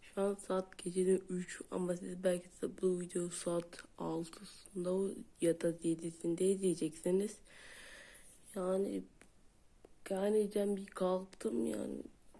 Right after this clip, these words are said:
Aniden kalktığım için yani annem de şu an babam,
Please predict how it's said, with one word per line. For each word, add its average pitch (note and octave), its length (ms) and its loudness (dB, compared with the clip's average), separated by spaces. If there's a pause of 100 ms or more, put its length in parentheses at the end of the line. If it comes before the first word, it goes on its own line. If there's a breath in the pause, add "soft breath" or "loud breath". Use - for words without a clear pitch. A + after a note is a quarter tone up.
Aniden G#3 380 2
kalktığım G#3+ 560 -2
için B3 760 -4
yani G3 200 -8 (640)
annem F#3 320 0
de F3+ 100 -6
şu E3+ 220 -6
an F#3 180 -4
babam, F#3 420 0